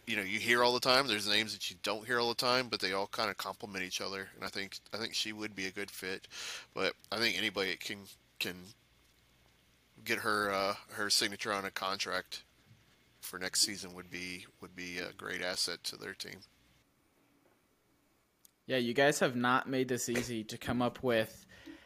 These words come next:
Speaker 2: names that have not been said already for this. So, okay, so some honorable mentions for A B.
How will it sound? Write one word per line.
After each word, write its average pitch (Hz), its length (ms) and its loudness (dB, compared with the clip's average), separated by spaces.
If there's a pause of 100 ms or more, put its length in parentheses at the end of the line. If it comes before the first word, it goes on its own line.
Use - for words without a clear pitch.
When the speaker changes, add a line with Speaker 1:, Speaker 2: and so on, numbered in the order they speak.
(260)
Speaker 2:
names 170 520 10
that 170 100 12
have 147 140 10
not 156 240 12
been 151 160 12
said 160 420 12
already 135 600 12 (340)
for 139 580 10 (140)
this. 131 460 4
So, 147 540 8
okay, 156 300 10
so 151 300 10
some 156 200 6
honorable 190 380 12
mentions 170 420 6
for 147 160 8
A 151 220 12
B. 135 340 8